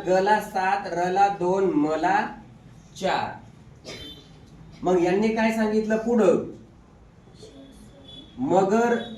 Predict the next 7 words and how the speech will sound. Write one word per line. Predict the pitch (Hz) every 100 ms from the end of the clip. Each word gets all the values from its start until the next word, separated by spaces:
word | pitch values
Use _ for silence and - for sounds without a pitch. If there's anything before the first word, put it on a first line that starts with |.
| - 147
या | 180 190 185
शब्दाला | 175 - 160 156 165 151 - - - - - - - - - - - - - - - 262 254 254 247 262 - 277 - - - - - - - - -
कसा | 240 240 262
लिहिला | 254 240 226
जाऊ | 214 214
शकतो? | 214 190 - 180 170 165 170 170 -
बघा, | 143 131 113